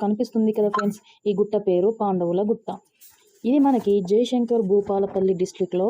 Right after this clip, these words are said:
ఉంది. ఈ గుట్ట దగ్గరికి వెళ్ళాలంటే రేగొండ విలేజ్ నుండి వెళ్ళవచ్చు. ఈ గుట్టలో ప్రత్యేకత ఏంటంటే, ఈ గుట్టలో ఉండే ప్రతిదీ ఎవరో పేర్చినట్టుగా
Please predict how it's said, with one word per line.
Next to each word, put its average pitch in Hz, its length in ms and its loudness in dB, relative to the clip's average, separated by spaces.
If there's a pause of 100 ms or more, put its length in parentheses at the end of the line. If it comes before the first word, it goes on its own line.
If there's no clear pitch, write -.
(140)
ఉంది. 190 220 2 (600)
ఈ - 20 2 (100)
గుట్ట 214 140 -4 (120)
దగ్గరికి 254 420 0
వెళ్ళాలంటే 190 580 2 (480)
రేగొండ 202 380 2 (160)
విలేజ్ 185 340 2
నుండి 180 200 0 (100)
వెళ్ళవచ్చు. 196 560 -2 (600)
ఈ 214 140 -2
గుట్టలో 254 300 0 (100)
ప్రత్యేకత 214 440 -2 (140)
ఏంటంటే, 190 420 -2 (520)
ఈ - 100 0
గుట్టలో 254 340 0 (120)
ఉండే 247 280 4
ప్రతిదీ 190 480 0 (380)
ఎవరో 208 240 2 (100)
పేర్చినట్టుగా 185 680 -2